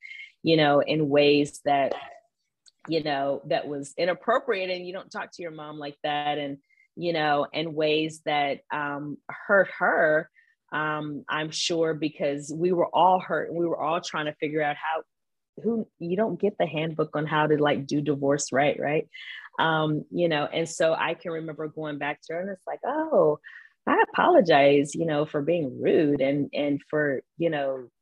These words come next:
talking to you like that, you know, with word or, um,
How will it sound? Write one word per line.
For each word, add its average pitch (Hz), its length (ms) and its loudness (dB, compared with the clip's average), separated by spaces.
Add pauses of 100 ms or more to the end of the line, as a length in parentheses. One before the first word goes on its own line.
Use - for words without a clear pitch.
talking 165 360 0
to 151 120 -2
you 143 160 4
like 139 300 0
that, 139 300 2 (500)
you 175 120 4
know, 147 200 6
with 147 260 0
word 160 800 2
or, 147 600 -4 (460)
um, 135 720 -6